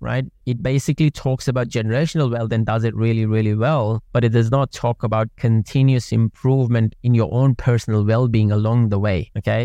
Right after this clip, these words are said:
It almost, like, this strategy is almost like one generation has to kill themselves in order for the next <laughs> generation to basically live better, right? You know,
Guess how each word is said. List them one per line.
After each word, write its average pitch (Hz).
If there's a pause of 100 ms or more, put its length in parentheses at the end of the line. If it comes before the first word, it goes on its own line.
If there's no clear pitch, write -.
It 123
almost, 180
like, 135
this 180
strategy 151
is 135
almost 139
like 120 (140)
one 147
generation 135
has 127
to 127
kill 170
themselves 165
in 139
order 131
for 131
the 135
next 151
<laughs> 147
generation 139
to 139
basically 127
live 123
better, - (160)
right? 180
You 165
know, 135